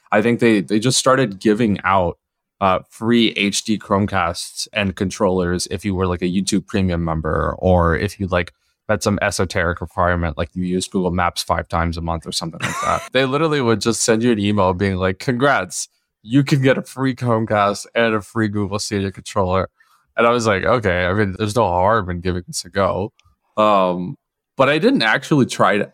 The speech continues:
any game on it for a while because of the fact that you had to pay full price for the game still. And so I was like, If I'm gonna buy a game, why on earth would I spend the money on this, like, cloud platform that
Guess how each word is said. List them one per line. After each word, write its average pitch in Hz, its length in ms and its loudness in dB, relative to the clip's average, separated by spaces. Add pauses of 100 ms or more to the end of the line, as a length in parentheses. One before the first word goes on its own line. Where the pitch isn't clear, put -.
any 117 260 4
game 101 340 0
on 92 160 2
it 90 200 -4
for 104 160 0
a 92 80 4
while 87 420 2
because 110 380 -4
of 107 80 -4
the 95 120 -4
fact 101 300 -2
that 90 140 -4
you 98 140 -6
had 120 160 -4
to 143 60 -8
pay 139 220 0
full 110 360 0
price 92 540 0
for 104 120 -6
the 87 100 -6
game 98 460 -4
still. 65 560 -2
And 104 120 -6
so 127 80 4
I 120 40 4
was 113 180 2
like, 104 280 2 (360)
If 117 60 -2
I'm 147 120 0
gonna 226 140 2
buy 110 640 2
a 95 80 -4
game, 92 520 0
why 104 160 0
on 120 220 -2
earth 92 320 -2 (140)
would 95 200 -6
I 90 280 0 (180)
spend 110 420 0
the 101 40 0
money 95 300 0
on 90 140 -2
this, - 220 -10 (360)
like, 92 140 -2
cloud 101 340 0
platform 151 480 2
that 98 200 0